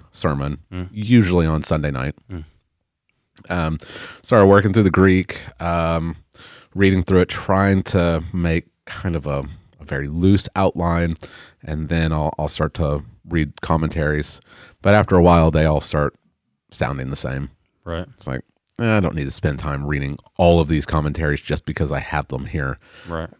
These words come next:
Speaker 1: If they're all just saying the same thing."
Speaker 2: Sure, yeah.
Speaker 1: Uh, you know, I, I think I've got it.
Speaker 2: Right.
Speaker 1: <laughs> Yeah.
Speaker 2: Cool. Well,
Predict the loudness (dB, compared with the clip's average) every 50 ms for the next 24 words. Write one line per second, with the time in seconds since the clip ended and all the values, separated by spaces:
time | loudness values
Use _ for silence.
0 | _ -10 -8 -4 0 2 2 4 2 2 -2 -4 -4 -4 -4 -4 -4 -6 -6 -6
1 | -6 -6 -6 -6 -6 -6 -4 -4 -4 -6 -8 -12 -16 _ _ _ _ _ _ _
2 | _ _ _ _ _ _ _ _ _ _ _ _ _ _ _ _ _ _ _ _
3 | -18 -14 -12 -12 -14 -14 -12 -10 -10 -8 -8 -8 -8 -8 -8 -10 _ _ _ -10
4 | -10 -10 -10 -12 -14 _ _ _ _ _ _ _ _ _ _ _ -8 -8 -8 _
5 | -6 -4 -4 -2 -2 -4 -6 -4 -6 -6 -6 -6 -10 -14 _ _ _ _ 0 0
6 | 0 0 0 -2 -2 -2 -2 -4 -4 -6 -12 -18 -20 -20 -20 _ -8 -4 -2 -2
7 | -2 -2 -4 -6 -6 -6 -10 _ _ _ _ _ -20 -20 -20 -20 -20 _ _ _
8 | _ -16 -16 -16 _ _ _ _ _ _ _ -18 -8 2 4 6 6 6 4 0
9 | -8 -20 -20 -20 -6 _ 2 2 2 2